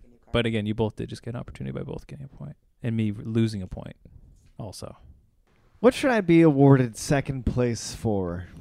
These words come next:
Speaker 2: Um, never not being competitive.
Speaker 3: No. That's a good one, though.
Speaker 1: Second place, eh?
Speaker 2: What? So you read it one more time? Sorry.
Speaker 3: What should I be awarded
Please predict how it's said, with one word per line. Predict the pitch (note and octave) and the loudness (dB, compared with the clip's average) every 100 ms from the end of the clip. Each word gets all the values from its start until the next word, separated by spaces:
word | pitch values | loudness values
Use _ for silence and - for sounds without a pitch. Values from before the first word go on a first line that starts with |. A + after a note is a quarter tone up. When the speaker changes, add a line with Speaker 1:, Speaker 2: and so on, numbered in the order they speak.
| - - - - - - | -18 -18 -18 -20 -16 -8
Speaker 2:
Um, | A2+ A2 A2 G#2+ G#2 G2+ - _ - - | -4 -2 -2 -4 -6 -10 -14 _ -20 -14
never | A#2+ A2+ A#2 A#2 B2 A#2+ A#2 A#2 - _ _ _ _ _ _ _ _ _ _ _ - | -10 -6 -4 -4 -4 -4 -4 -6 -10 _ _ _ _ _ _ _ _ _ _ _ -14
not | B2+ A#2+ A2+ | -4 -4 -2
being | A#2 | -4
competitive. | A2+ A#2 A2 G#2+ - - _ | -6 -8 -8 -10 -14 -18 _
Speaker 3:
No. | A2 G2+ F#2 _ _ _ _ - _ _ _ _ _ _ _ _ _ _ - | -14 -12 -14 _ _ _ _ -20 _ _ _ _ _ _ _ _ _ _ -8
That's | - - | -6 -8
a | |
good | A2 - | -14 -18
one, | E2+ | -20
though. | F2 F#2 _ _ _ _ _ | -20 -20 _ _ _ _ _
Speaker 1:
Second | - - F#3 G3+ | -18 -16 -16 -18
place, | - D3+ C#3 | -14 -12 -10
eh? | B2+ C3+ F3 _ _ _ _ _ _ _ _ _ _ _ - | -10 -12 -14 _ _ _ _ _ _ _ _ _ _ _ -10
Speaker 2:
What? | A2+ _ | -10 _
So | - - | -20 -14
you | C3 | -10
read | C3 | -8
it | B2 | -8
one | B2 | -8
more | |
time? | B2 A#2+ A#2 | -8 -10 -10
Sorry. | G2 G2 G2+ _ _ _ _ _ _ _ _ _ - | -10 -12 -14 _ _ _ _ _ _ _ _ _ -6
Speaker 3:
What | B2+ E3 | -4 -4
should | - E3+ | -4 -4
I | B2 | -4
be | A#2 A2 | -2 -2
awarded | G#2 G2+ G#2+ G2 F#2 | -2 -4 -6 -6 -8